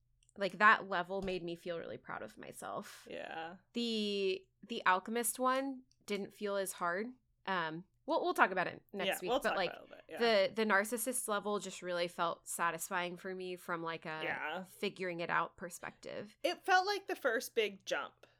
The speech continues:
Speaker 2: You know what I mean? Like, the first two
Speaker 1: Yeah.
Speaker 2: weren't a super big jump. And when it got to the third one, it was like you were thrown in the deep end at that point a little bit. And I was like, "Oh,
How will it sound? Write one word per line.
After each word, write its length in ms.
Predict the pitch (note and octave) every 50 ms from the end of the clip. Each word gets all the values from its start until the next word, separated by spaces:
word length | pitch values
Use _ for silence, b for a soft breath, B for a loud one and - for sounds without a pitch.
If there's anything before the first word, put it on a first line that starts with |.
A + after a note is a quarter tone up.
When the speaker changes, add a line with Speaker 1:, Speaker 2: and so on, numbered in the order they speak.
| _
Speaker 2:
You 140 | _ G3 A3
know 80 | G#3 G3
what 80 | F#3+
I 100 | G3 G3
mean? 400 | G3 G3+ G3+ G3+ G3+ G3+ G3+ G3+
Like, 200 | - G3 G#3 G3+ -
the 80 | A#3+
first 400 | A#3+ - C#4 C4 D4+ D4 - -
two 120 | - - C4
Speaker 1:
Yeah. 200 | A3 G#3+ F#3 F3
Speaker 2:
weren't 180 | A3 G#3+ A3
a 60 | A3 G#3+
super 360 | - - A3 F#3+ - A#3+ G#3+
big 260 | G3 G#3 G3 G3+ G3
jump. 340 | - F3 D#3 D#3+ F3 G3 -
And 100 | - G#3+
when 120 | G#3+ A3+ A3+
it 60 | G#3+
got 220 | G3 G3 G3 G3 -
to 60 | -
the 120 | C#4 C4+
third 260 | - - A3+ F#3+ F#3+
one, 160 | G#3 G#3+ G#3 G#3
it 140 | D#3+ F#3
was 180 | G3 G#3 G3+ G3+
like 240 | G#3 F#3 F#3 F#3 -
you 80 | G#3+
were 80 | F#3+ F#3+
thrown 340 | F#3+ - - G3+ F#3+ F3+ F#3
in 60 | F#3
the 80 | F#3 F3
deep 300 | F3 D#3+ D3+ D3+ - -
end 240 | E3+ E3+ F3+ F#3
at 80 | G3+ G3
that 240 | - F#3+ F3+ F3 -
point 160 | A3+ G#3 G3
a 40 | G3
little 180 | G3 G3 G3+
bit. 120 | F#3+ G3+ G3+
And 100 | F3 F3
I 40 | F3+
was 100 | F3+ F#3
like, 120 | E3 - -
"Oh, 240 | F3+ F#3+ F#3 F3+